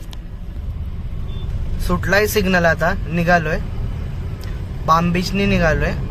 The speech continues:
ट्रॅफिक काय एवढं नाही, फोर पॉइंट फोर किलोमीटरच बाकी आहे. normally सिग्नलला ट्रॅफिक लागतंय, पण ठीक आहे, तेवढं चालायचंच नाही का.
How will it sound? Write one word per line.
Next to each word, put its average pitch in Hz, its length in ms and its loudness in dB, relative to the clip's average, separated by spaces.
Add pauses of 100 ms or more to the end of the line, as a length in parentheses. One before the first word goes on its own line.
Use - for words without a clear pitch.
(120)
ट्रॅफिक 165 360 2
काय 175 180 4
एवढं 170 260 4
नाही, 151 180 0 (800)
फोर 170 160 2
पॉइंट 185 340 4
फोर 185 260 4
किलोमीटरच 190 680 4
बाकी 165 340 2
आहे. 165 120 0 (680)
normally 185 580 4
सिग्नलला 196 520 4
ट्रॅफिक 196 400 4
लागतंय, 196 400 4
पण 190 220 4
ठीक 202 240 2
आहे, - 300 2 (280)
तेवढं 190 240 6
चालायचंच 190 720 4
नाही 175 340 4
का. 143 140 2